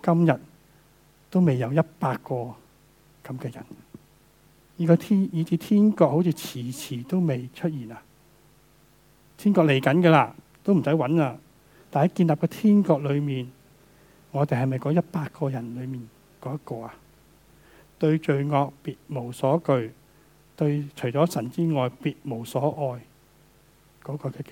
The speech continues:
督徒啊。唔係獨善其身，唔係個人主義，而係我哋有咁多嘅咁嘅基督徒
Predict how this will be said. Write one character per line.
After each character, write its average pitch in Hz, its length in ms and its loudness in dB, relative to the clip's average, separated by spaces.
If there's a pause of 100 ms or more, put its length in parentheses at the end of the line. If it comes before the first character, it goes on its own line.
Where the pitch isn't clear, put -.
督 151 100 -8
徒 - 220 -18
啊。 - 100 -16 (1700)
唔 151 220 -2
係 147 140 2
獨 143 220 -4
善 143 240 0
其 120 240 -4
身， 156 320 4 (600)
唔 139 180 -2
係 135 160 2
個 147 220 2
人 120 180 -2
主 - 160 -14
義， 139 380 -6 (720)
而 - 60 -4
係 135 180 0
我 151 120 2
哋 151 100 0
有 147 120 0
咁 156 440 2
多 180 220 6
嘅 147 200 2
咁 143 180 -6
嘅 170 140 4
基 180 100 0
督 160 140 2
徒 107 320 -10